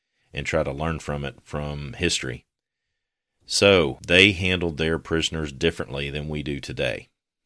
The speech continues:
An interesting take. I think it would be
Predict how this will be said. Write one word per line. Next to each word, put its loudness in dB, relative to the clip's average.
An -8
interesting -6
take. -8
I -6
think -4
it -4
would -6
be -4